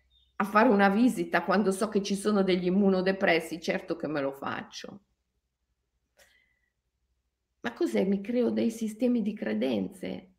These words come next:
No, no. Dipende dalla situazione del momento.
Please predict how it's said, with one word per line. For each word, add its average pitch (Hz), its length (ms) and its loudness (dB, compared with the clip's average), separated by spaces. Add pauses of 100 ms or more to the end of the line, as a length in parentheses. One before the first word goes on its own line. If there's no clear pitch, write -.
No, 302 600 -6 (1000)
no. 262 600 -4 (680)
Dipende 403 1200 -2 (520)
dalla 196 320 0
situazione - 840 -10
del - 180 -8
momento. - 880 -14